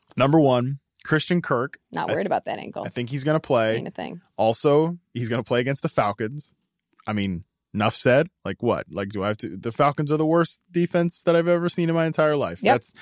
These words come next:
Speaker 1: not actually true, but they are pretty abhorrent.
Speaker 2: And he's only fifteen bucks.
Speaker 1: He's only fifteen bucks, bec-, the injury discount. Like, everyone
Speaker 2: Yep.
Speaker 1: wants to play Kyler Murray this week. I think he's in almost everybody's daily fantasy lineup.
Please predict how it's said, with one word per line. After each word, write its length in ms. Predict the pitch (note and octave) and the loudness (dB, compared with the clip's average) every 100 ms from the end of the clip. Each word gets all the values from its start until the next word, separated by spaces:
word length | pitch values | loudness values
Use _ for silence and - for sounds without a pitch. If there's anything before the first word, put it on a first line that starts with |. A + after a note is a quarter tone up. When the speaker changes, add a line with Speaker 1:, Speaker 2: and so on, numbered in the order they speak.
| - | -6
Speaker 1:
not 140 | B2+ A2 | 0 4
actually 260 | A#2+ - | 2 0
true, 260 | D3 D#3 D3+ | -2 2 2
but 220 | C3+ A2+ | 2 0
they 100 | G#2 | 2
are 260 | G#2 A2 A2 | 2 2 0
pretty 260 | F#2+ A#2 | -2 -2
abhorrent. 440 | A2 G2+ E2+ C2 - - | 0 -2 -4 -6 -10 -6
Speaker 2:
And 80 | |
he's 120 | G#3 G#3 | -4 -2
only 160 | F#3+ | -4
fifteen 280 | - F3 G3+ | -6 -6 -6
bucks. 120 | - - | -6 -8
Speaker 1:
He's 120 | F#2+ | -4
only 140 | G2 | -4
fifteen 400 | A2 A#2+ - B2+ | -4 -8 -4 -2
bucks, 280 | G#2 G#2+ - | 2 0 -2
bec-, 180 | G#2 G#2 - | -10 -12 -6
the 140 | G2+ | -4
injury 240 | G2+ A2+ | -2 -2
discount. 520 | G#2 G2 - G2 F#2 E2 | -2 -4 -4 -4 -4 -2
Like, 280 | F#2+ - - | -4 -4 0
everyone 460 | E3+ G3 A#3 G#3 F#3 | 2 4 4 2 4
Speaker 2:
Yep. 40 | |
Speaker 1:
wants 240 | F3 F3+ | 2 2
to 80 | - | -4
play 260 | D#3 F3 D#3+ | -2 0 0
Kyler 340 | C3+ C#3 B2+ A#2+ | 0 0 0 0
Murray 280 | C#3 C3 | 0 0
this 220 | G#2+ G#2 - | -2 -6 -8
week. 280 | F#2+ F#2 - _ - | -10 -10 -16 _ -10
I 100 | A#2+ | -4
think 180 | D#3 | -4
he's 220 | C#3 C#3 B2+ | -2 -4 -2
in 180 | A#2+ A2+ - - | -4 -6 -8 0
almost 360 | D3 C#3+ C3 - | 2 2 -2 0
everybody's 720 | C#3 C3 C3 A#2+ A#2 A2+ G#2+ - - - _ A#2 | 0 2 2 2 0 -2 -6 -16 -20 -20 _ 0
daily 320 | C3+ C3 B2 | 2 4 2
fantasy 460 | - B2 A#2+ - G2+ | 0 0 -2 -4 -4
lineup. 500 | G2+ F#2+ F#2 F#2+ | -4 -4 -4 -6